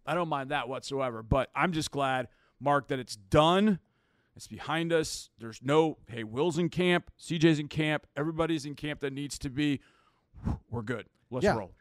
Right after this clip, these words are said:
Speaker 2: Yeah, let's go. Uh, I gotta credit you because you were calm all the way throughout. I texted you about this late last week, and you said, "Don't worry, Nick will get it done.
Speaker 1: Yeah.
Speaker 2: It's gonna happen." And you were very calm. And maybe I need
Speaker 1: Which is
Speaker 2: to
Speaker 1: rare.
Speaker 2: be calmer. We're gonna see C J Stroud out there on the field, Johnny, doing his thing.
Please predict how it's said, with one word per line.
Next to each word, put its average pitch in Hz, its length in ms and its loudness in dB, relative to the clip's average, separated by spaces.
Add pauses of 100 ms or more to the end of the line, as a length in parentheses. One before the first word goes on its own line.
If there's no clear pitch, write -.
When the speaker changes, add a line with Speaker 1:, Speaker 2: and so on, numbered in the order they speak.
(120)
Speaker 2:
Yeah, 156 200 2
let's 135 300 -2
go. 156 360 2
Uh, 123 540 0
I 127 120 -2
gotta 156 220 0
credit 139 320 -2
you 123 400 0
because 104 340 -6
you 151 100 -2
were 139 120 -6
calm 123 340 -4
all 120 140 0
the 110 60 -4
way 107 120 -4
throughout. 110 480 -2
I 117 80 -2
texted 135 440 -6
you 117 100 -2
about 110 260 -2
this 107 180 -8
late 117 220 -2
last 113 320 -4
week, 131 200 -2
and 107 100 -4
you 104 60 -2
said, 107 220 -4
"Don't 143 180 2
worry, 117 220 0
Nick 110 200 -4
will 107 80 -4
get 98 140 -2
it 165 100 -6
done. 73 320 -6
Speaker 1:
Yeah. 147 100 -2 (100)
Speaker 2:
It's - 100 -20
gonna 147 180 2
happen." 113 600 -2 (520)
And 131 340 0
you 151 120 0
were 165 100 2
very 131 240 0
calm. 90 500 -4 (300)
And 131 120 0
maybe 151 460 0
I 123 160 0
need 131 120 0
Speaker 1:
Which 131 100 0
is 120 80 0
Speaker 2:
to 104 80 -2
Speaker 1:
rare. 151 160 6
Speaker 2:
be 110 220 -8 (220)
calmer. 113 420 -2 (160)
We're 113 100 -6
gonna 110 60 -4
see 135 140 -4
C 180 240 -2
J 147 160 4
Stroud 156 340 2
out 127 180 2
there 120 260 0
on 175 220 2
the 208 80 2
field, 160 340 0
Johnny, 127 340 -2
doing 170 300 0
his 160 180 -2
thing. 135 340 0